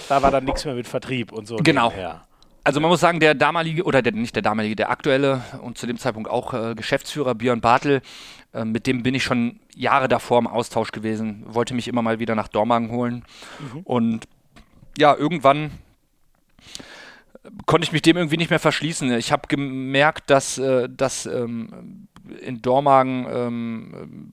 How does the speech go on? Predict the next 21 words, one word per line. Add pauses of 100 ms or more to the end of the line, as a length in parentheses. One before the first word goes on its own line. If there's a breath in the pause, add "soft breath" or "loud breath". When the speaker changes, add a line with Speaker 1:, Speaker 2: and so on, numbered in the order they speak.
(160)
Speaker 2:
durchaus
Potenziale (760)
sind, (340 loud breath)
hab
mich
dann,
äh, (920 loud breath)
auch
lange
mit
meinem
Vorgänger,
äh, (220)
und,
und,
und
guten
Kumpel
Erik
Wuttke
unterhalten